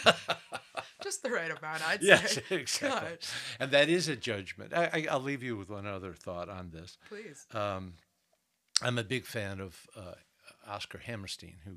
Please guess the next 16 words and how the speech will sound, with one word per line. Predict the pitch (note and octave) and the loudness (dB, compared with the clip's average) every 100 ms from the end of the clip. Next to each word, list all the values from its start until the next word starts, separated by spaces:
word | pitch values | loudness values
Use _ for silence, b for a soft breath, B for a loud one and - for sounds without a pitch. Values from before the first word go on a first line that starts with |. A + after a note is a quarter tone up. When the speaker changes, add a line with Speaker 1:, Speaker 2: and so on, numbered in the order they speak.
| E2+ | -16
Speaker 1:
wrote | F#2 F#2 G2 | -14 -14 -12
with | F#2 - | -16 -16
Rodgers | - F2+ F2+ F#2 - | -10 -10 -10 -12 -12
and | G#2 | -10
Hammerstein. | B2 B2 F2+ - F2 - | -8 -6 -8 -12 -16 -20
Speaker 2:
Sure. | D3 F3+ D#3 B B B B B - | -16 -16 -16 B B B B B -4
Speaker 1:
And | D3 C#3 C3 B2 | 0 0 -2 -8
some | - D3+ C#3 C3+ B2 A2 - | -4 -2 -2 -4 -10 -14 -12
snarky | - - B2 A#2+ B2 A2 G#2 | -10 -6 -4 -4 -6 -8 -6
reporter | G#2 - B2+ A#2 G#2 | -10 -6 -4 -4 -6
said, | - G#2+ F#2+ G2 - | -10 -10 -12 -14 -20
"You | A#2 | -14
know, | G#2+ G#2 G#2 - _ - | -12 -12 -14 -20 _ -16
Mister | B2 A#2 A#2 | -12 -12 -12
Hammerstein, | G2 A2 G#2 - G#2+ F#2+ F#2+ B B B B - | -8 -8 -10 -12 -12 -12 -14 B B B B -14
uh, | G#2 | -10